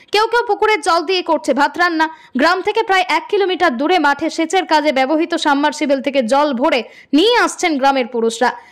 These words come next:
গ্রামবাসীদের অভিযোগ, এই গ্রামে কোনো পিএইচই নেই। বছর চারেক আগে গ্রামে সরকারি থেকে দুটো সাবমার্সিবল বসানো হলেও মাসখানেক যেতে না যেতেই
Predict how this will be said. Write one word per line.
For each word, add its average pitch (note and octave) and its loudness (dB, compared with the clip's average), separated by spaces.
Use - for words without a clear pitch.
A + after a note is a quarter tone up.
গ্রামবাসীদের A4+ 2
অভিযোগ, F4+ 2
এই D#4 0
গ্রামে E4 0
কোনো G4+ 0
পিএইচই F4 0
নেই। B3 0
বছর F4 2
চারেক G#4 0
আগে F#4 0
গ্রামে D#4 2
সরকারি E4+ 0
থেকে G4+ 0
দুটো E4+ 0
সাবমার্সিবল F4 0
বসানো D4 0
হলেও E4 2
মাসখানেক D4+ 0
যেতে D4+ -2
না F#4 2
যেতেই D4 0